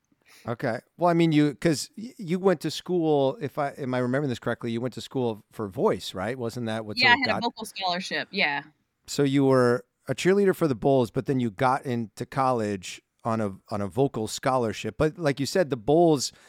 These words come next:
Speaker 1: thing was sort of like an accident, and you didn't even go, like, dressed professionally for the audition. It feels
Speaker 2: Well,
Speaker 1: like
Speaker 2: I mean,
Speaker 1: this,
Speaker 2: it was
Speaker 1: this talent is innate for you.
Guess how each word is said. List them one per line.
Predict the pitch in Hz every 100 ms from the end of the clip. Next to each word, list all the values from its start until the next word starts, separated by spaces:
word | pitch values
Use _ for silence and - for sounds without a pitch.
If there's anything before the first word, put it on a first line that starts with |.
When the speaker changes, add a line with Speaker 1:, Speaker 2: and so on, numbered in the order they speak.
| _
Speaker 1:
thing | - 156 143 135 139
was | 131 123
sort | - 151
of | 117
like | 120 113 _ _ _
an | 104
accident, | 107 143 - 143 135 131
and | 117
you | 101
didn't | 120 127
even | 117 107
go, | 95 120 123
like, | 120 113 98 98 -
dressed | 120 113 - -
professionally | 131 - 127 - 127 123 120
for | 131 120
the | 117
audition. | 107 107 117 143 - 107 104 - - _ -
It | 120
feels | 151 208
Speaker 2:
Well, | 196
Speaker 1:
like | 135 240
Speaker 2:
I |
mean, | 277
Speaker 1:
this, | 285 277
Speaker 2:
it | 262
was | 220
Speaker 1:
this | - -
talent | 131 151 135 120
is | 104
innate | 107 160 240
for | - 98
you. | 80 76